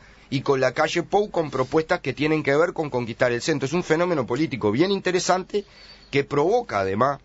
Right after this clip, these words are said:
además del olfato político, que figuras como la de Carlos Julio Pereira, que tradicionalmente fue de los sectores más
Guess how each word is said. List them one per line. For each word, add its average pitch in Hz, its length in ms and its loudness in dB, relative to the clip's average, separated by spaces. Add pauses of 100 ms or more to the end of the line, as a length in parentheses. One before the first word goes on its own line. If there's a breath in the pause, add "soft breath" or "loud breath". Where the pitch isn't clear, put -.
además 95 380 0
del 139 100 -4
olfato 139 380 -2
político, 175 540 0
que 107 180 -2
figuras 117 420 0
como 90 200 -4
la 90 100 2
de 87 100 -2
Carlos 139 260 0
Julio 151 240 0
Pereira, 139 460 0
que 80 140 -14
tradicionalmente 104 920 -2
fue 104 200 -4
de 104 60 2
los 98 120 -2
sectores 101 440 -2
más 98 320 0